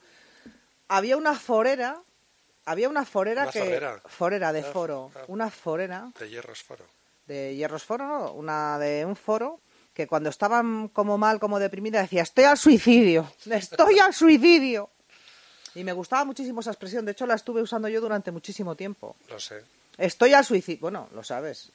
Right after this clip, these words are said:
Speaker 1: mister Ossi, el señor Ossi, porque tú, claro, al Sorianox le conoces, pero a mí me conoces de mucho antes, porque tú y yo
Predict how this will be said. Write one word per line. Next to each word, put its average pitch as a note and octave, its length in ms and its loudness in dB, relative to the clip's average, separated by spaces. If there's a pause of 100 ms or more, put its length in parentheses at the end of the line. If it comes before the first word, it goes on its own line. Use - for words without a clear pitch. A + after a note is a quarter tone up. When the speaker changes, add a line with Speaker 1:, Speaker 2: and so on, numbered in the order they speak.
Speaker 1:
mister C3+ 340 -8
Ossi, F#3 320 -10
el C#3+ 140 -14
señor C#3 320 -10
Ossi, F3 220 -8
porque D3 340 -10 (300)
tú, E3 320 -12
claro, F#3+ 220 -2
al D#3 100 -2
Sorianox F3 480 -4
le G#3 100 -4
conoces, F#3 380 -6
pero E3+ 160 -6
a C#3+ 40 -4
mí D3+ 80 -8
me F3 100 -10
conoces F#3 320 -4
de G3 100 0
mucho D#3 300 -8
antes, D#3+ 360 -10
porque A#2+ 280 -12
tú C3+ 100 -14
y C3+ 60 -10
yo E3 200 -6